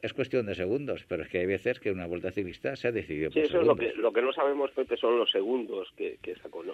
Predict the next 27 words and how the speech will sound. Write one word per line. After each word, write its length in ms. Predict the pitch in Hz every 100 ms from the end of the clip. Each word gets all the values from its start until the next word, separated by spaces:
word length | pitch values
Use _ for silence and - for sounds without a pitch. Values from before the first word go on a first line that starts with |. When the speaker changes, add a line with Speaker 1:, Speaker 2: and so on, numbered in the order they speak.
| 92
Speaker 2:
no 280 | 92 92 107
sé 120 | 110
si 80 | 110
lo 100 | 95
ha 60 | 98
dicho, 260 | 98 104
pero 160 | 90 90
yo 140 | 95
no, 160 | 95 90
no 200 | 90 90
lo 140 | 90
he 80 | 85
captado. 360 | 95 85 95 104 - -
Speaker 1:
Mm, 120 | 110 107 -
Speaker 2:
Los 140 | 107
Speaker 1:
no. 60 | 127
Speaker 2:
segundos 460 | 92 113 123 123 -
que 120 | 101
el 100 | 98
ganador 580 | 95 90 90 92 101 101 92
sacó 420 | 85 - 90 90
a 80 | 85
los 180 | 85
demás, 320 | 80 87 98 -
es 60 |
decir, 320 | 101 92 95
esa, 320 | 95 - 98